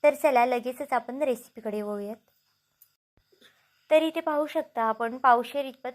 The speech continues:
पनीर घेतलेलं आहे. तर पनीर सुरुवातीला स्वच्छ असं पाण्याने धुवून घेतलेलं आहे मी, थंड पाण्याने. आता पनीरचे आपल्याला तुकडे करून घ्यायचे आहेत.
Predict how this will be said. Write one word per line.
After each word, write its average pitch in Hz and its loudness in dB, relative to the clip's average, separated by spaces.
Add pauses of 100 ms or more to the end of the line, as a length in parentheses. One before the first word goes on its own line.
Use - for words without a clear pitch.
(100)
पनीर 226 -6
घेतलेलं 226 -8
आहे. 220 -8 (1300)
तर 247 -2
पनीर 247 0
सुरुवातीला 247 2
स्वच्छ 262 -4
असं 277 0
पाण्याने 233 -2
धुवून 233 -4
घेतलेलं 226 -4
आहे 208 -4
मी, 247 -10 (120)
थंड 226 -4
पाण्याने. 214 -2 (2750)
आता 262 2
पनीरचे 311 -2
आपल्याला 285 2
तुकडे 247 -6
करून 240 -6
घ्यायचे 247 -8
आहेत. 247 -10